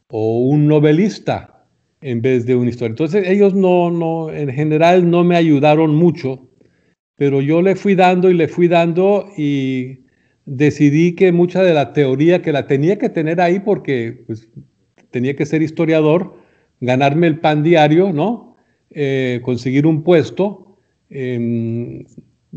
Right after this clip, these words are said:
los pondría yo más que todo en general en las fuentes, en las, eh, lo que decíamos, las, los, las citas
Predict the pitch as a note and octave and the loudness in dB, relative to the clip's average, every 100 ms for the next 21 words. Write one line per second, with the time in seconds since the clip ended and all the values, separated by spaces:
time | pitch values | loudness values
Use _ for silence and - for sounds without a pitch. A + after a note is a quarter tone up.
0 | C#3+ B2+ C#3 C#3+ C#3+ C3+ C3+ - C#3 B2+ | -14 -14 -12 -10 -2 0 0 -2 0 2
1 | B2+ D#3+ E3+ E3 E3 E3+ D#3+ D#3+ D#3 D#3 | 4 4 6 4 4 4 2 -2 -2 -4
2 | D#3+ E3 D#3 E3 E3 C#3+ D3+ D#3 D3+ C#3+ | -2 2 2 2 0 -2 -2 0 2 2
3 | E3+ D#3+ C3+ C3 A2 - E3+ E3+ D#3 F3+ | 2 0 -4 -6 -8 -4 0 2 2 -2
4 | G3+ - C#3 B2 A#2+ A#2+ - A#2+ A#2 A2+ | -2 -6 -8 -6 -6 -8 -8 -4 -4 -6
5 | A2+ _ _ _ - A#2+ C3 B2+ A#2+ D3 | -10 _ _ _ -8 -2 0 0 0 0
6 | D#3+ D3+ C3+ A#2 - D3 A#2+ A2+ - A#2+ | 0 -2 -6 -6 -8 -6 -6 -8 -8 -6
7 | G#2+ - G3+ - D#3+ F#3 - | -6 0 0 2 0 -2 -8